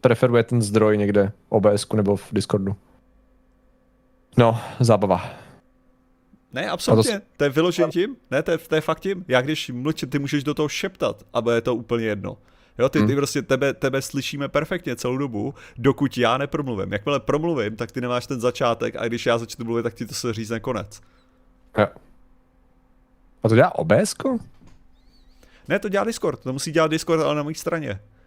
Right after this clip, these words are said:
Speaker 2: Na mé
Speaker 1: Asi.
Speaker 2: straně tě prostě umlčí ve chvíli, kdy já mluvím. To je všechno.
Speaker 1: Asi, a on tam nemá ale moc nastavení, aby se tady s tím dělal pracovat, nebo jo? Ukáž to, jo. Eh, hlas a video. Jestli tady nějaká priorita, jako, ale to se nemyslím.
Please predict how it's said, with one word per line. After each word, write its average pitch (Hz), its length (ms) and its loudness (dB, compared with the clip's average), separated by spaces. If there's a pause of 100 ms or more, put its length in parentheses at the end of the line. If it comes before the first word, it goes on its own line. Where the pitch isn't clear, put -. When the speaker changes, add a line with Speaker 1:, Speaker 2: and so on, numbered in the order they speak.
(180)
Speaker 2:
Na 117 120 0
mé 143 80 -4
Speaker 1:
Asi. 151 100 -6
Speaker 2:
straně 143 340 0
tě 156 120 -2
prostě 143 300 -2
umlčí 147 480 -4
ve 127 100 0
chvíli, 135 280 -4
kdy 127 100 -2
já 123 120 2
mluvím. 113 340 -4 (680)
To - 60 -10
je 110 40 -8
všechno. 107 300 -12 (1300)
Speaker 1:
Asi, 131 220 4
a 117 60 6
on 113 160 2
tam 139 140 4
nemá 131 160 4
ale 175 120 4
moc 143 160 -2
nastavení, 117 380 2
aby 110 100 2
se - 80 -4
tady 110 160 4
s - 40 -2
tím 113 100 0
dělal 104 160 4
pracovat, 101 380 2
nebo 101 200 0
jo? 113 260 2 (120)
Ukáž 110 380 -2
to, - 120 -4
jo. 113 160 -2 (960)
Eh, 120 300 0
hlas 107 240 -2
a 110 40 2
video. 101 300 2
Jestli 123 120 -2
tady 120 140 6
nějaká 117 240 6
priorita, 139 600 6
jako, 127 260 4
ale 110 180 6
to - 100 -14 (380)
se 113 100 2
nemyslím. 107 600 0